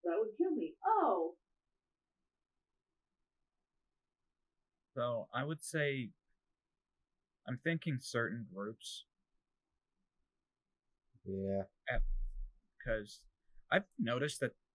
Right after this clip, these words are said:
Speaker 2: there's a lot of these that we've classified as certain groups.
Speaker 3: Yep.
Speaker 2: For, for common thing. But yeah,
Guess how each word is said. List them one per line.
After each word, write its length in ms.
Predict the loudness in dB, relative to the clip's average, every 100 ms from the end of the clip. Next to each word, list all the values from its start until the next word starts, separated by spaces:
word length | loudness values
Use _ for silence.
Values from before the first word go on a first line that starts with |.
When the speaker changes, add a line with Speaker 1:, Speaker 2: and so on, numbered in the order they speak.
| _
Speaker 2:
there's 280 | 4 4 4
a 60 | 0
lot 420 | -2 -6 -4 -4
of 100 | -6
these 280 | -6 -8 -8
that 140 | -14
we've 180 | -12 -14
classified 580 | -8 -6 -8 -10 -10 -10
as 160 | -10 -14
certain 360 | -18 -18 -20 -20
groups. 420 | -20 -20 -20 -20 _ _ _ _ _ _ _ _ _ _ _ _ _ _ -4
Speaker 3:
Yep. 300 | 8 8 8
Speaker 2:
For, 80 | 0 -10 -16
for 40 | -16 _ _
common 280 | -16 -14 -14
thing. 220 | -14 -16 -18 _ _ _ _ _ _ _ _ -14 -10 -12 _
But 140 | -4 -4
yeah, 240 | -2 -6